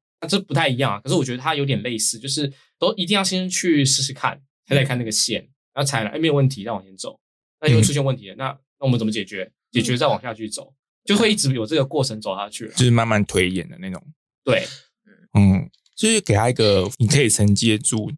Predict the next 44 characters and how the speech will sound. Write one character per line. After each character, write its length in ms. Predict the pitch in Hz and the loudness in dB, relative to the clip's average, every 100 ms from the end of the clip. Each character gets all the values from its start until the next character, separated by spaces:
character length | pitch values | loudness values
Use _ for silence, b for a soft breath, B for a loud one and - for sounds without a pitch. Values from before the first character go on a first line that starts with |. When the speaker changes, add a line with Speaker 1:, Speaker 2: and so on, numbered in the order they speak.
| - | -2
Speaker 3:
他 140 | 113 | 0
最 180 | 107 117 | 2 2
深 220 | 110 104 | 4 4
处 140 | 104 98 | 4 2
的 60 | |
那 80 | 98 | 2
个 60 | 101 | 2
安 160 | 104 | 0
全 280 | 107 101 - | 2 0 -2
感 180 | 95 - | -6 -8
的 60 | - - | -10 -8
到 220 | - 90 85 | -2 -2 -2
来， 320 | - - 170 _ - | -6 -12 -20 _ -4
他 120 | 113 | -2
才 100 | 101 | 2
会 100 | 101 | 4
慢 120 | 101 | 4
慢 140 | 98 120 | 4 2
释 260 | - 101 | 2 0
放 300 | 90 - - | -2 -6 -4
这 80 | - | -6
样 140 | - - | -6 -8
子 120 | - | -12
吗？ 60 | - 147 _ | -16 -18 _
Speaker 1:
对， 240 | 127 107 - | -2 -2 -4
会 100 | 127 | -10
慢 120 | 120 | -8
慢 100 | 110 | -6
释 180 | - 110 - | -8 -8 -16
放。 180 | 131 127 _ | -18 -20 _
Speaker 3:
嗯， 440 | 95 98 110 110 113 | 4 4 4 -2 -2
但 140 | 196 208 | 0 2
对， 300 | 208 190 127 | 2 4 4
就 160 | - 156 | 2 4
是 120 | 160 | 6
你 140 | 123 | 8
自 140 | 101 131 | 6 4
己 80 | 107 | 2
测 140 | 120 | 0
出 100 | 107 | 0
来 60 | 92 | -2
比 80 | |
较 100 | - 95 | -2 -2
偏 240 | 98 | 0